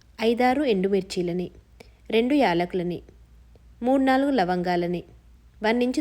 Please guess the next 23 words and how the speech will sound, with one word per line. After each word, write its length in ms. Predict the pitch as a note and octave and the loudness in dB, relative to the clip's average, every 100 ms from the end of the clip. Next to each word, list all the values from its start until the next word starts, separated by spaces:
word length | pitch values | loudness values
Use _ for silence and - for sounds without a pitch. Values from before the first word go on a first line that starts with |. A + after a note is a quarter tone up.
| A3+ | 0
దాల్చిన 320 | F3+ F3 F#3+ F#3 | -2 -2 -4 -6
చెక్కని, 340 | F3+ F3 F3+ - - - _ A#3 | -6 -8 -8 -12 -20 -20 _ -2
ఒక 120 | C#4 | 0
టీ 80 | A#3 G3+ | 0 -2
స్పూన్ 240 | - A3+ G#3 | -4 -2 -2
జీలకర్రను 460 | E3+ F#3 F#3 F#3 E3+ | 0 0 0 -2 -2
వేసి 260 | E3 D#4 - - - - _ _ _ _ _ _ C4+ | -4 -6 -6 -14 -20 -20 _ _ _ _ _ _ 0
ఇలా 140 | C#4+ C#4+ B3 | 0 0 -2
తీసుకున్న 380 | A3 - C4+ C#4 A3+ | -4 -4 -4 -2 -4
మసాలాలని 680 | F#3 G3+ G3 F3+ F3+ A3 F4 _ A#3 | -4 -4 -4 -4 -4 -6 -8 _ 0
లో 60 | G#3+ G#3+ | 2 2
ఫ్లేమ్లో 300 | C4+ C4+ B3+ G3 | 0 2 2 0
పెట్టి 240 | F#3 F#4 - - C#4 | -4 -6 -6 -2 2
వేయించండి. 560 | C4+ A#3+ G#3+ F#3 F3+ - _ _ _ _ - _ D4 | 2 2 0 -2 -4 -8 _ _ _ _ -20 _ 0
ఈ 40 | D4+ | 2
మసాలా 380 | A#3+ A3 A3+ A3+ | 2 2 0 2
అంతా 180 | G3+ G#3+ G#3 | 0 -4 -4
బాగా 240 | F#3+ F3 G3 F#3 | -4 -2 0 0
వేగాక 420 | E3+ F3+ - E4 - - - - _ D#4 | -2 -4 -4 -8 -8 -20 -20 -20 _ -2
ఇప్పుడు 180 | D#4 E4+ | 0 -2
స్టవ్ 260 | - A3+ F#3 | -2 -2 0
ఆఫ్ 120 | A#3 - | -2 0
చేసి 180 | G3 | 0